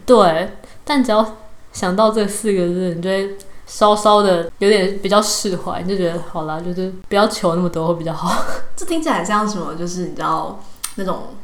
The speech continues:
Speaker 2: 佛经里面就是劝人要放下执念的那种。
Speaker 1: <laughs> 对，还蛮像的。就虽然你知道这个，虽然你知道这件事，但是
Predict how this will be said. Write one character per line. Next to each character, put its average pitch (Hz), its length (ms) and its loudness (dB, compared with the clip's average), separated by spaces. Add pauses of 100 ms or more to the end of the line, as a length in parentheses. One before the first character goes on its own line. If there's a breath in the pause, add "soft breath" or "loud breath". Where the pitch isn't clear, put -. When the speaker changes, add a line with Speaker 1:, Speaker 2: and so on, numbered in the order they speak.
(120)
Speaker 2:
佛 180 360 -6
经 190 300 -6
里 175 80 -8
面 175 280 -6
就 175 120 -6
是 180 240 -4
劝 220 260 4
人 196 140 -2
要 - 120 2
放 240 240 6
下 226 220 4
执 190 300 0
念 226 160 4
的 208 100 2
那 - 160 4
种。 277 80 4
Speaker 1:
<laughs> 302 80 4
对， 247 120 8
还 247 160 8
蛮 226 200 4
像 226 320 2
的。 185 420 2 (440 soft breath)
就 285 120 0
虽 277 160 2
然 277 140 6
你 196 80 2
知 185 80 -4
道 208 180 6
这 202 140 0
个， 165 420 2
虽 - 140 6
然 220 80 6
你 202 40 2
知 208 60 2
道 214 100 10
这 208 120 2
件 175 180 0
事， 170 220 -6
但 220 100 0
是 208 380 2